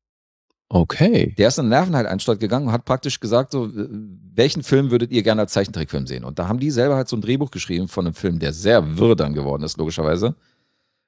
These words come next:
Speaker 2: Und wo ich dann dachte, boah, Alter, okay, das ist sehr abstrakt. Und der dann in diesem Zeichenstil von Der wilde Planet dann so umgesetzt worden ist.
Speaker 1: Ach,
Speaker 2: Damit
Speaker 1: auch im gleichen Stil?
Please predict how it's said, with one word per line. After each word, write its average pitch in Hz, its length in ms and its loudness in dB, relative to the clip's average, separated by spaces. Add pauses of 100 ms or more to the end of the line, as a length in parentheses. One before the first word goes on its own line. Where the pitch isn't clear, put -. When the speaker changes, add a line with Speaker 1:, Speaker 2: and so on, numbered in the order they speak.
(200)
Speaker 2:
Und 92 200 -4
wo 92 80 0
ich 92 80 0
dann 85 140 2
dachte, 85 220 -2
boah, 76 240 -4
Alter, 87 200 -6
okay, 82 220 -6
das 82 160 -6
ist 95 100 -10
sehr 95 220 -2
abstrakt. - 520 -8 (200)
Und 76 160 -4
der 101 100 6
dann 104 140 0
in 131 120 -2
diesem 120 200 -4
Zeichenstil 120 460 -2
von 113 220 -2
Der 101 120 4
wilde 113 140 2
Planet 107 320 2
dann 95 120 2
so 95 100 -2
umgesetzt 110 400 -2
worden 78 220 -4
ist. 131 200 -6 (920)
Speaker 1:
Ach, 107 100 0
Speaker 2:
Damit 87 160 2
Speaker 1:
auch 117 140 2
im 113 80 4
gleichen 104 240 4
Stil? 87 340 2